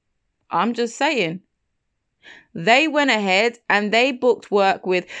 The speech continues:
and do you know what? This isn't a dig at the studio who created the work. I think they did a really good job. You know,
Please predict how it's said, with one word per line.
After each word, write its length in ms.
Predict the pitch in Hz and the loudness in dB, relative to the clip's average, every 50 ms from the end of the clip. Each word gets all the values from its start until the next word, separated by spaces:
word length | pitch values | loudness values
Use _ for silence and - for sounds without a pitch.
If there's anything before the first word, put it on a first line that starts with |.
| - - | -8 -4
and 120 | - 240 | -4 -2
do 80 | 226 294 | -2 -2
you 40 | 302 | -2
know 160 | 330 339 330 | -2 -2 0
what? 360 | 277 240 214 220 214 - - | 0 2 2 2 0 -2 -4
This 220 | - 180 262 254 - | -4 -4 -2 -2 -2
isn't 320 | 302 254 277 269 254 - | -4 -2 -2 -2 -2 -2
a 40 | 220 | -4
dig 220 | 208 247 240 220 | -2 -2 -2 0
at 140 | 220 196 - | 0 -2 -2
the 80 | - 202 | -4 -10
studio 680 | - - - 233 233 233 220 220 233 240 262 311 392 415 _ _ _ _ _ _ _ _ - | -10 -8 -6 -6 -4 -4 -2 -2 0 0 -2 -4 -6 -10 _ _ _ _ _ _ _ _ -6
who 200 | 196 226 226 220 | -4 -4 -4 -4
created 360 | 214 - 220 214 202 151 190 190 | -4 -2 0 0 2 2 0 -2
the 80 | 185 | -2
work. 380 | 180 214 247 311 392 392 - - - | -2 0 0 0 0 -2 -2 -2 0
I 140 | 233 294 | 0 0
think 200 | 320 - 262 202 | 0 -2 -4 -4
they 120 | 196 196 202 | -2 -4 -2
did 140 | 202 214 185 | -2 -2 -2
a 80 | 185 | -2
really 180 | 180 185 175 165 | -2 -2 -4 -4
good 180 | 165 160 160 | -6 -8 -8
job. 440 | - 240 254 269 269 269 269 - _ - - | -4 0 0 2 2 0 -2 -6 _ -18 -12
You 160 | - 202 226 | -8 -6 -4
know, 340 | 214 208 233 277 330 320 | -2 0 0 -2 -4 -6